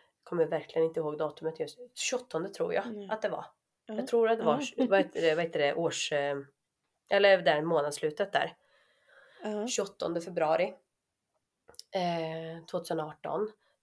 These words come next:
Speaker 1: För jag s-, jag har alltid sagt att vi måste vara förlovade innan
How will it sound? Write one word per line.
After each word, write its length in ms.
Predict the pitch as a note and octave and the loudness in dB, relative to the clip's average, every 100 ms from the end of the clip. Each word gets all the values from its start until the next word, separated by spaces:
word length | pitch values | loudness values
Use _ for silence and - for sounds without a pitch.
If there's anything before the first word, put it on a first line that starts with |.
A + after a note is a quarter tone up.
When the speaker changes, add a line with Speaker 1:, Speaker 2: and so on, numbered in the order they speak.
| - | 0
Speaker 1:
För 60 | |
jag 100 | G#3+ | 2
s-, 220 | G#3+ - - | 2 -2 -6
jag 160 | F#3+ F#3+ | -6 2
har 160 | A3+ | 2
alltid 420 | G#3+ A3 F#3+ E3 E3 | 2 -2 -4 -8 -8
sagt 280 | D#3+ - | -10 -8
att 160 | E3 E3 _ _ _ _ _ _ _ | -10 -10 _ _ _ _ _ _ _
vi 320 | F3 G3+ G3+ | 0 2 2
måste 380 | G3+ G#3 G#3 - | 2 -2 -2 -2
vara 120 | D#3 | -2
förlovade 720 | D3+ E3+ D#3+ D3 D3 D3 F#3 - _ | 0 4 6 6 4 4 2 2 _
innan 560 | G#3 F3 D#3 D3+ D#3 | 4 6 6 4 2